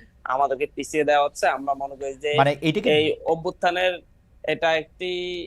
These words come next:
Speaker 2: এটা কি
Speaker 1: আব-, আমরা এটাকে নব্বই এর মতো আমাদের কাছে মনে হচ্ছে যে এটা হচ্ছে আপনার পরিপূর্ণ অভ্যুত্থান হয়নি। সামনের দিকে অবশ্যই এই পুরোপুরি জাতিকে মুক্তি দেওয়ার জন্যে,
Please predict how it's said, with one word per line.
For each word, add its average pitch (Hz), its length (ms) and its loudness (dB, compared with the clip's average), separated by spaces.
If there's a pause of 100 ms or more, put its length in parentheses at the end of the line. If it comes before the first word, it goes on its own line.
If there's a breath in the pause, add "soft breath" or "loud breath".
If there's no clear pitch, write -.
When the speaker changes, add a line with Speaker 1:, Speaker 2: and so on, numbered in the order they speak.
Speaker 2:
এটা 170 120 -6
কি 131 180 -6
Speaker 1:
আব-, 139 260 2
আমরা 151 260 2
এটাকে 170 400 0
নব্বই 160 400 -2
এর 156 80 -2
মতো 156 260 -6
আমাদের 156 440 -8
কাছে 156 200 -12
মনে 156 240 -12
হচ্ছে 151 220 -10
যে 151 160 -6
এটা 147 180 0
হচ্ছে 151 400 -2
আপনার 147 280 2
পরিপূর্ণ 156 540 0
অভ্যুত্থান 147 420 -2
হয়নি। 170 260 -4
সামনের 147 400 -6
দিকে 156 180 -4
অবশ্যই 156 500 0
এই 160 120 -2
পুরোপুরি 151 600 -8
জাতিকে 139 400 -2
মুক্তি 151 460 -10
দেওয়ার 151 360 2
জন্যে, 165 340 -8